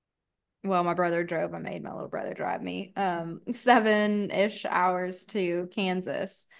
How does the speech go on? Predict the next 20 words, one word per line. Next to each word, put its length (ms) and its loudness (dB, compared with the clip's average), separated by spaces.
for 120 2
a 60 2
funeral 440 0
and 120 -4
then 300 -4
back. 400 0
So 180 2
pretty 220 4
much 240 0
just 240 0
got 220 6
home. 560 0
Well, 120 2
I 80 8
guess 180 4
I 80 6
was 120 0
home 180 -2
yesterday, 480 -4
but 240 -2